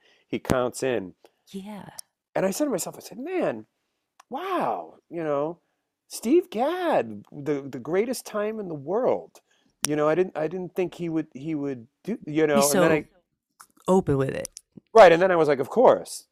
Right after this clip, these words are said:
Speaker 1: Like,
Speaker 2: Right.
Speaker 1: of course,
Speaker 2: Of
Speaker 1: that's
Speaker 2: course
Speaker 1: why
Speaker 2: he
Speaker 1: he's
Speaker 2: would.
Speaker 1: Ste-, that's why he's Steve
Speaker 2: <laughs>
Speaker 1: Gadd.
Speaker 2: Yeah, exactly.
Speaker 1: And I loved it.
Speaker 2: Wow.
Speaker 1: It, it really inspired me, and I was like, "Right, if Steve, if that's good enough for Steve Gadd, you better believe that's good enough for you. So you,
Speaker 2: Absol-, it's
Speaker 1: you
Speaker 2: good to
Speaker 1: better
Speaker 2: see,
Speaker 1: start
Speaker 2: you
Speaker 1: doing
Speaker 2: know,
Speaker 1: that."
Speaker 2: that's so important that he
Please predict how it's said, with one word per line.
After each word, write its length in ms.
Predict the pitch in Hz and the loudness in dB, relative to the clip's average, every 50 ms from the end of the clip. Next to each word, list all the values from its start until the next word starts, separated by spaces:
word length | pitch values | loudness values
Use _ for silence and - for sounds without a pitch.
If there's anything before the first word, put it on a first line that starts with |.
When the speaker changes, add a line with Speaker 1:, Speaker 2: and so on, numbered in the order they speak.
| _ - - | _ -8 -4
Speaker 1:
Like, 260 | 180 - 175 170 160 | 0 0 0 0 0
Speaker 2:
Right. 220 | 135 127 - - _ _ _ _ _ _ - | -4 -8 -10 -16 _ _ _ _ _ _ -18
Speaker 1:
of 60 | - | -6
course, 280 | - - 226 196 147 - - 131 | 0 2 2 2 2 2 2 2
Speaker 2:
Of 100 | 131 135 | 2 2
Speaker 1:
that's 20 | |
Speaker 2:
course 220 | - 240 247 139 | 4 6 6 6
Speaker 1:
why 20 | 135 | 6
Speaker 2:
he 60 | 233 | 6
Speaker 1:
he's 0 | |
Speaker 2:
would. 220 | - 135 113 113 | 4 2 0 -2
Speaker 1:
Ste-, 220 | - - - 165 - 196 - - 170 - | -6 -10 -12 -10 -8 -8 -8 -6 2 4
that's 200 | 156 147 - - | 4 4 6 6
why 200 | 165 160 156 160 | 8 8 8 8
he's 160 | 175 160 - | 4 2 -2
Steve 320 | - - 180 - - - | -2 0 0 0 0 0
Speaker 2:
<laughs> 20 | - | 2
Speaker 1:
Gadd. 280 | 330 349 415 392 - - | 4 4 4 2 2 2
Speaker 2:
Yeah, 180 | - - 247 220 - - - 214 - | 4 4 4 4 4 2 2 2 0
exactly. 960 | - - - - - - - 208 208 - - - - 190 175 156 147 139 135 - - - - - - - - | -2 -10 -8 -6 -4 -2 -2 -4 -4 -8 -10 -10 -8 -8 -6 -6 -6 -8 -10 -14 -16 -16 -16 -16 -16 -6 2
Speaker 1:
And 100 | 208 147 | 6 8
I 80 | 147 147 | 8 10
loved 280 | 143 - 165 160 185 165 | 12 12 10 10 10 6
it. 100 | 123 117 | 4 4
Speaker 2:
Wow. 0 | |
Speaker 1:
It, 140 | 120 - - _ - - - | 2 0 -4 _ -12 -6 0
it 120 | 160 151 139 | 0 0 2
really 280 | 143 151 160 156 156 | 4 2 4 4 2
inspired 560 | 147 131 - - - - 135 131 135 135 123 | 0 -2 -4 -2 2 4 6 6 6 4 2
me, 100 | 110 107 | 0 -2
and 100 | 101 101 | -4 -2
I 60 | 104 98 | -4 -4
was 140 | 101 101 | -4 -4
like, 120 | 104 101 90 | -4 -4 -2
"Right, 240 | 101 107 104 101 95 | 0 2 2 2 0
if 100 | 95 - | -4 -10
Steve, 280 | - - 147 170 202 214 | -10 -8 -6 -6 -6 -4
if 120 | - 131 - | -6 -2 2
that's 220 | 151 151 175 170 | 2 2 2 2
good 180 | 156 196 180 165 | -2 -4 -2 -2
enough 200 | 175 160 147 - | -2 -4 -6 -6
for 80 | - 117 | -8 -12
Steve 360 | - - - 131 117 104 101 | -12 -8 -6 -6 -6 -4 -2
Gadd, 400 | 104 113 110 104 101 98 98 110 | 0 0 2 2 0 -2 -4 -6
you 60 | 113 110 | -6 -4
better 160 | 123 117 110 | -2 -2 -2
believe 300 | 92 104 107 104 101 95 | -2 0 0 0 -2 -2
that's 240 | 98 92 90 - - | -4 -8 -10 -10 -8
good 160 | - 101 90 | -8 -8 -8
enough 200 | 98 95 90 - | -8 -12 -12 -12
for 100 | - 92 | -14 -12
you. 280 | 92 92 90 87 90 - | -10 -8 -8 -6 -4 -2
So 140 | 214 254 320 | 0 0 0
you, 200 | - - - - | 0 0 0 2
Speaker 2:
Absol-, 180 | 247 214 214 - | 2 2 2 2
it's 200 | - 220 - - - - | 0 0 0 -2 -2 0
Speaker 1:
you 100 | 285 - | 0 2
Speaker 2:
good 60 | 247 | 4
to 140 | 233 226 311 | 4 4 4
Speaker 1:
better 0 | |
Speaker 2:
see, 180 | - - 311 302 | 4 4 2 2
Speaker 1:
start 100 | 220 233 | 2 2
Speaker 2:
you 120 | 262 277 | 2 2
Speaker 1:
doing 0 | |
Speaker 2:
know, 180 | 277 277 277 277 | 2 2 0 -2
Speaker 1:
that." 200 | - - 285 - - - - _ - | -4 -8 -10 -14 -16 -20 -16 _ 0
Speaker 2:
that's 240 | 262 269 311 311 - | 2 2 2 2 0
so 220 | - 359 349 349 | 2 2 4 4
important 460 | 339 302 - - 294 294 - 233 214 | 4 2 2 0 0 0 -2 -2 -2
that 300 | 226 220 208 202 190 - | 0 0 0 0 -2 -6
he 380 | 180 - - 220 208 196 190 | -14 -12 -10 -8 -8 -8 -10